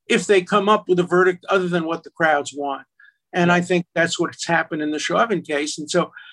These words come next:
I think there's a good chance the United States Supreme Court will reverse the Chauvin conviction, send it back for a new trial with a sequestered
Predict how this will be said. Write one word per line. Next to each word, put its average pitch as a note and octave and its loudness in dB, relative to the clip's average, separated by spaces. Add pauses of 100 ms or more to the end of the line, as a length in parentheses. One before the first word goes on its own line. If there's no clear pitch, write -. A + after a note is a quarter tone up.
(140)
I A3 4
think A3+ -4
there's F3+ 4
a D#3 -6
good F#3+ 2
chance G#3 -2
the - -8
United E3+ -4
States F3 -6
Supreme E3 -6
Court F#3 4 (400)
will F3+ 8
reverse F3+ 2
the G#3+ -2
Chauvin D#3+ -4
conviction, D#3 -4 (220)
send G3+ 2
it B3 0
back G#3 2
for F#3 0
a F3+ 2
new F3+ 2
trial E3 0
with D#3 -10
a D#3 -8
sequestered G#3+ -4